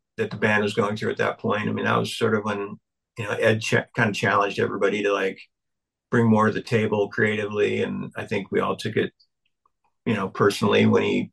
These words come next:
asked for help, and, and I think those records sort of,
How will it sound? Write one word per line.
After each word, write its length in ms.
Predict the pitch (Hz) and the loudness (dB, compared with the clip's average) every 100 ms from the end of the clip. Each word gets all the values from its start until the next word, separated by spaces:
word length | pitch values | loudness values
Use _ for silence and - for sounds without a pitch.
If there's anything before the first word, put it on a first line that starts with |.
| _ | _
asked 300 | - 104 110 | 0 2 0
for 100 | - | -2
help, 360 | 101 117 117 120 | 2 4 4 2
and, 260 | 101 98 - _ - - - _ _ _ | -4 -6 -10 _ -20 -20 -20 _ _ _
and 240 | 113 104 101 | -4 -2 0
I 120 | 101 | 0
think 200 | 113 120 | 2 4
those 200 | 120 107 | 2 4
records 360 | 107 107 98 | 2 2 -2
sort 220 | - 107 | 0 2
of, 100 | 101 | 2